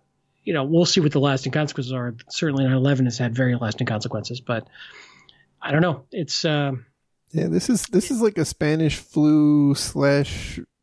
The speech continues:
Speaker 2: d-, uh, you know, Great Depression kind of thing. It, it, it seems like. I mean, we'll s-, again, you,
Speaker 1: Yeah.
Speaker 2: you only know that in, i-, i-, after it's happened, but, um, you know, we'll see.
Speaker 1: Well, you know, the other thing that's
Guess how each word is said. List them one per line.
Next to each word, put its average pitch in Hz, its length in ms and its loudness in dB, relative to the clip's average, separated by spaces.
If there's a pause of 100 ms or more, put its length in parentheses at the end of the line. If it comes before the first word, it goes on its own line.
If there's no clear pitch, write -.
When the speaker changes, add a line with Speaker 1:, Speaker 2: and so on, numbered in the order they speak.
(520)
Speaker 2:
d-, - 200 -2
uh, 123 300 0
you 123 120 -2
know, 117 300 0
Great 127 240 0
Depression 101 680 -4
kind - 260 -4
of - 260 -6 (1200)
thing. 101 340 -2 (800)
It, - 200 -2
it, 131 200 2
it 135 140 2
seems 180 320 4
like. 110 220 -2
I 117 60 0
mean, 120 180 0
we'll 127 120 4
s-, - 180 -6
again, 123 440 0
you, 104 160 0
Speaker 1:
Yeah. 113 80 0
Speaker 2:
you 120 100 2
only 127 180 2
know 123 140 4
that 120 220 4
in, 110 300 -6 (220)
i-, 139 120 -4 (120)
i-, - 340 -10
after - 220 -4
it's 98 120 -6
happened, 104 440 -2
but, 98 180 -4 (680)
um, 113 240 -8 (380)
you 113 80 -8
know, 113 100 -4
we'll 113 140 -2
see. 104 320 -2
Speaker 1:
Well, 320 260 -4 (800)
you 202 440 -4
know, 190 180 4
the 170 140 4
other 202 140 2
thing 160 240 0
that's 139 260 -2